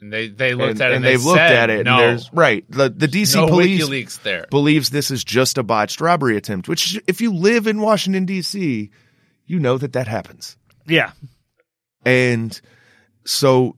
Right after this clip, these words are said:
Speaker 2: the Fox News story sort of unravels, and the family demands a correction. And meanwhile, our good friend, friend of the show, right, Sean Hannity.
Speaker 3: Oh, good friend of the show.
Speaker 2: <laughs> Um, g-, starts,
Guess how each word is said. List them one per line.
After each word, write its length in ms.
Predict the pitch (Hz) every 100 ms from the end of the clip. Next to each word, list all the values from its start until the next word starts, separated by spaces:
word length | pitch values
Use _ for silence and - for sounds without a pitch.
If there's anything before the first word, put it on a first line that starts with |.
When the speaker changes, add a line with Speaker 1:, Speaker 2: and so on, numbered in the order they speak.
| -
Speaker 2:
the 120 | 123
Fox 340 | - 175 170 151
News 200 | 139 127
story 380 | 131 117 107 110
sort 240 | 117 107
of 80 | 101
unravels, 720 | 98 95 92 90 92 90 - -
and 220 | 101 95 _ _ _ _ -
the 300 | 165 196 - _
family 420 | - 143 143 139 120
demands 400 | 104 104 104 98
a 80 | - _ _
correction. 720 | - 95 92 90 92 87 85 _ _ _ _ _ -
And 120 | 180
meanwhile, 560 | 185 160 143 123 117 - _
our 120 | 117
good 220 | 113 113
friend, 440 | - 113 104 98 92 - _ _ _
friend 260 | - 151
of 80 | 123
the 60 | 98
show, 400 | - 143 117 92
right, 360 | 95 92 87
Sean 320 | - 110 101
Hannity. 460 | 95 117 101 90 82
Speaker 3:
Oh, 120 | 151
good 200 | 143 185
friend 200 | - 139
of 80 | 117
the 60 | 113
show. 200 | - 113
Speaker 2:
<laughs> 180 | 135 - 160 127
Um, 300 | 156 127 120 - - - - _ -
g-, 120 | 135 123 110
starts, 520 | - - 127 110